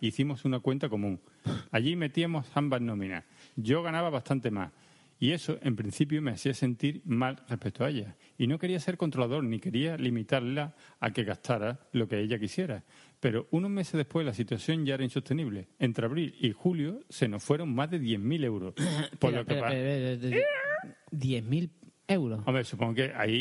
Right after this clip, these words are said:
Speaker 1: iría mueble o cosas así, ¿no?
Speaker 2: Mm, diez mil euros, entre que pagas una cosa y otra, hombre, diez mil euros es una pasta. Eso no lo ganamos nosotros en un mes.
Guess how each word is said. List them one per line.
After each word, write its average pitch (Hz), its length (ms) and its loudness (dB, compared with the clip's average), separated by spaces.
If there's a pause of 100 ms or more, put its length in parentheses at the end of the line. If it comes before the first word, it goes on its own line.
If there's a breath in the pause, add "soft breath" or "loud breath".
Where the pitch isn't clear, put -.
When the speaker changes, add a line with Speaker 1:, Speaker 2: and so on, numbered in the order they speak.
Speaker 1:
iría 113 220 0
mueble 113 440 2
o 107 60 -2
cosas 98 300 -6
así, 117 140 0
¿no? 135 240 -2 (360)
Speaker 2:
Mm, - 720 -10
diez 110 220 -8
mil 123 180 -2
euros, 135 600 0
entre 127 320 -2
que 120 80 -2
pagas 120 400 0
una 127 220 0
cosa 123 280 0
y 123 80 0
otra, 135 460 0
hombre, 113 260 -2
diez 104 160 -4
mil 104 240 -4
euros 110 480 0
es 151 80 2
una 123 240 -2
pasta. 120 420 -2
Eso 117 140 0
no 120 120 -2
lo 127 100 0
ganamos 156 340 0
nosotros 110 680 -2
en 104 100 -6
un 101 100 -8
mes. 147 200 2